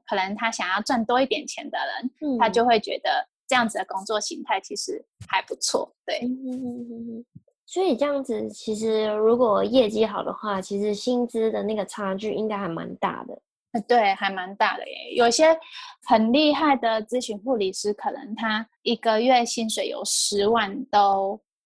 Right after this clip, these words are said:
Speaker 1: 是有可能的哟。
Speaker 2: 哦，就是业绩很好，这样。
Speaker 1: 对，
Speaker 2: 嗯。
Speaker 1: <laughs> 红牌护理师。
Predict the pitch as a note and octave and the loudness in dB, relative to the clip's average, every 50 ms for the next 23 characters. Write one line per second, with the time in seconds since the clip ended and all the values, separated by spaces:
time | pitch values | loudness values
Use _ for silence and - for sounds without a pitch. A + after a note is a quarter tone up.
0 | _ _ _ - - - C#4+ A#3+ G#3 F#3 - - - - - - - - - - | _ _ _ -10 -4 -2 0 0 0 -2 -4 -8 -10 -10 -12 -12 -14 -16 -18 -18
1 | - - - - - - A#3 _ _ _ - - G3+ G3+ G3 G3 G3 G3 G#3 G#3 | -16 -16 -16 -16 -16 -20 -20 _ _ _ -14 -10 -10 -8 -8 -8 -10 -10 -12 -10
2 | G#3 G#3 G#3 G#3+ G#3+ - A#3+ A#3 A3+ A#3+ A#3+ A#3 A3+ A#3 A#3 A3+ A3+ A#3 A#3 C#4 | -10 -10 -10 -8 -4 -2 -2 0 2 2 2 2 2 2 0 0 0 2 4 6
3 | C#4 A#3+ A#3+ - A#3 A3+ A#3 A#3 A#3 G#3 F3 F3+ F#3+ - F#3+ - - - - - | 6 6 6 4 2 0 0 0 0 -2 -4 -4 -4 -4 -4 -4 -4 -8 -12 -8
4 | - G#3 G3+ G3 - - A3+ A#3+ A3 - _ _ _ _ _ _ _ _ - C4+ | -4 -2 -2 -2 -2 -2 -4 -4 -4 -6 _ _ _ _ _ _ _ _ 0 2
5 | B3+ A3+ G#3 F#3+ - A3 C4 C4+ C#4 C#4 B3 F#4+ - - - - - - A#3+ A#3+ | 2 4 2 0 -2 -2 0 2 2 2 2 0 -4 -4 -6 -10 -10 -4 0 0
6 | A#3 A#3+ A#3+ A#3+ - A3+ G3+ G#3+ B3 C#4 B3+ A#3 G#3 E3+ - - - - A3+ | 2 2 0 0 0 0 0 0 0 -2 -2 -4 -4 -6 -8 -12 -12 -12 -8